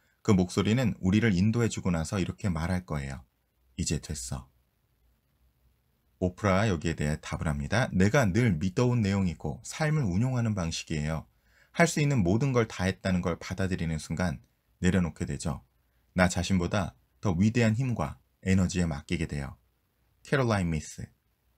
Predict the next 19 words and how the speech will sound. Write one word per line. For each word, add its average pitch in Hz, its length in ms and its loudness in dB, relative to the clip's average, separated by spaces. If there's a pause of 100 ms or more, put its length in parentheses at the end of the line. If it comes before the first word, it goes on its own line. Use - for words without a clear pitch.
(200)
"그거예요. 90 600 2 (200)
내 113 140 4
모든 127 420 2
걸 139 180 0
바쳐야 90 380 -2
해요. 80 340 -4 (480)
나의 82 260 0
최선을 123 460 -2
바쳐야 87 360 -4
해요." 76 340 -4 (580)
오프라, - 440 -8 (720)
"그러고 92 260 4
나선 90 340 2
결과에 107 420 4
연연하지 95 460 2
말아야 85 440 -2
하죠." - 300 -10 (500)
캐롤라인 85 440 -4
미스, - 320 -8